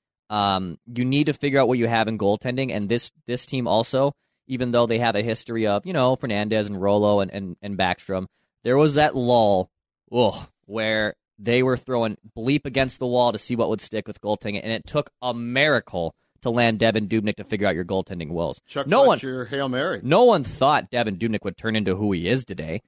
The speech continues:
Speaker 2: Joined
Speaker 1: It,
Speaker 2: him in
Speaker 1: you,
Speaker 2: Buffalo, and it was never the same that
Speaker 1: you just,
Speaker 2: season.
Speaker 1: you just knew that, oh, we have to improve our goaltending. Just kinda like we're sitting here right now. We have to improve our goaltending.
Speaker 2: Yes, sir.
Speaker 1: No one ever thought he would be a, a, a Vezina candidate every year in and year out. Uh, so you have to figure out your future in net, and it's Kaapo. I know it's only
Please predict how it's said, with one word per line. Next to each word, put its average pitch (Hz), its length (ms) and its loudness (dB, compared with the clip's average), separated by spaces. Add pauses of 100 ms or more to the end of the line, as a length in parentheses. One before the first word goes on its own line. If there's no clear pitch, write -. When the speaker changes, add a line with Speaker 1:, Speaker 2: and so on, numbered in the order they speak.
Speaker 2:
Joined 131 240 -2
Speaker 1:
It, - 20 0
Speaker 2:
him 147 60 2
in 139 60 2
Speaker 1:
you, 127 60 -2
Speaker 2:
Buffalo, 143 400 2
and 135 80 2
it 117 40 0
was 107 140 -2
never 131 180 -2
the 127 80 -6
same 131 240 -4
that 123 100 -4
Speaker 1:
you 147 80 4
just, 143 180 0
Speaker 2:
season. 165 100 -4
Speaker 1:
you 180 60 4
just 151 160 -2
knew 160 280 6
that, 135 200 2
oh, 123 160 0
we 113 180 -2
have 127 200 -2
to 127 80 -4
improve 113 220 -6
our 104 80 -2
goaltending. 95 400 -4
Just 135 140 -8
kinda 151 140 -2
like 143 160 -2
we're 127 60 -10
sitting 139 220 -2
here 131 100 -2
right 135 160 2
now. 135 260 -2
We 110 140 -6
have 117 220 -2
to 113 80 -6
improve 104 260 -6
our 95 120 0
goaltending. 98 540 -4
Speaker 2:
Yes, 90 140 -20
sir. - 100 -14
Speaker 1:
No 147 140 4
one 147 140 4
ever 135 180 0
thought 113 300 0
he 117 80 2
would 104 120 2
be 107 200 2
a, 95 180 2 (380)
a, 80 400 0
a 101 140 -2
Vezina 110 460 -2
candidate 123 600 2
every 120 260 2
year 123 260 4
in 120 60 4
and 120 140 -2
year 120 180 4
out. 117 300 4 (340)
Uh, 101 240 -4
so 120 400 0 (260)
you 147 140 0
have 180 100 2
to 156 60 -12
figure 151 220 0
out 135 80 2
your 123 120 -2
future 123 360 -6
in 107 80 -4
net, 107 180 -2
and 143 100 -6
it's 143 120 -8
Kaapo. 160 340 0
I 104 60 0
know 127 80 0
it's 131 100 -4
only 135 160 -4